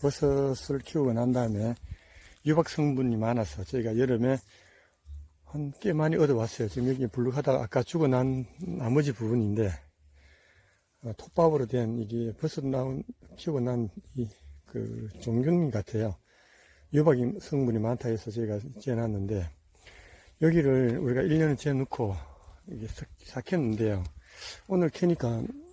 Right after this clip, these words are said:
이 벌레가 이게 장수 하늘소,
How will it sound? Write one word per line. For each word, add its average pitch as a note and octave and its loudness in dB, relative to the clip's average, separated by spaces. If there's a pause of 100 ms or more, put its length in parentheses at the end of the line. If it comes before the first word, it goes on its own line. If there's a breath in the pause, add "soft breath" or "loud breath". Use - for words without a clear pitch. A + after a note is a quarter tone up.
(100)
이 F#3+ 2 (360)
벌레가 B2+ 4 (420 loud breath)
이게 D3+ 0 (520 loud breath)
장수 G#3+ -2
하늘소, D#3+ -2